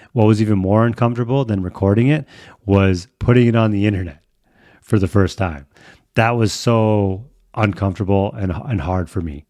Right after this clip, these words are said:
because I was bad at it. You know, any, anything you're good at now,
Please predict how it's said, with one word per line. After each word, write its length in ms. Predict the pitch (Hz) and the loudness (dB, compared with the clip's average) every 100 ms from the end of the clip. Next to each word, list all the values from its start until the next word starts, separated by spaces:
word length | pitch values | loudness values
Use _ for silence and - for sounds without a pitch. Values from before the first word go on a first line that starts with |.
| - - | -20 -8
because 220 | - 123 | 0 2
I 60 | 127 | 2
was 100 | 123 | -2
bad 260 | 104 127 | -2 -4
at 140 | 131 80 | -6 -8
it. 100 | - _ _ _ _ | -18 _ _ _ _
You 100 | - | -4
know, 140 | 101 113 | 0 0
any, 320 | 113 131 - - | 4 2 2 2
anything 380 | 147 151 170 165 | 2 4 4 6
you're 140 | 147 | 4
good 200 | 104 123 | 4 2
at 140 | 131 | 2
now, 380 | 107 107 131 156 | -4 -6 -6 -10